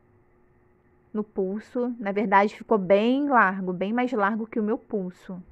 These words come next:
A intenção é que não fique justo, tá? Eu experimentei esse vestido sem, é, esse elástico na manguinha e eu vi que com o elástico ficou muito mais bonito,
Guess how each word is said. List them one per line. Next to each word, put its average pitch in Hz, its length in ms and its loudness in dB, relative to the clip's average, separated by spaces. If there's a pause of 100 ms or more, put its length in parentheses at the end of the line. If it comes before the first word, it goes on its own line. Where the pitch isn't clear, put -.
(300)
A 185 120 -6
intenção 208 480 -2
é 214 80 2
que 240 120 -4
não 226 120 0
fique 277 320 -2
justo, 214 480 -6 (360)
tá? 196 220 -8 (1040)
Eu 226 100 8
experimentei 233 840 4
esse 220 200 -2
vestido 202 600 -4 (600)
sem, 277 580 0 (800)
é, 196 880 -4
esse 208 260 -4
elástico 208 540 -2
na 202 140 -2
manguinha 202 840 -6 (140)
e 214 460 -4
eu 214 120 0
vi 220 240 -4
que 226 160 -10
com 226 200 -2
o 233 40 0
elástico 214 480 0
ficou - 280 -6
muito 208 280 -6
mais 233 160 -4
bonito, 214 480 -8